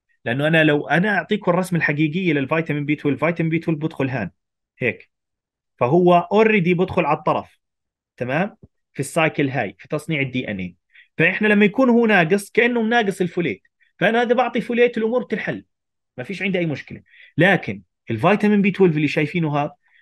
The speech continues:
بدخل دايركتلي في تصنيع ايش؟ تصنيع المايلين شيث. انت بتعطي فوليك اسيد الانيميا بتنحل، لكن ايش؟ مشكله الاعصاب ما بتنحل،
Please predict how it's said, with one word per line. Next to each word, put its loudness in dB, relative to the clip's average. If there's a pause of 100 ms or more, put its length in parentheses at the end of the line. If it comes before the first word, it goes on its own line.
بدخل 2
دايركتلي 2
في -4
تصنيع 0
ايش؟ 0
تصنيع -10
المايلين -2
شيث. -10 (680)
انت 4
بتعطي 2
فوليك 4
اسيد -2
الانيميا 0
بتنحل، -4
لكن -2
ايش؟ -4
مشكله -4
الاعصاب 0
ما 4
بتنحل، -6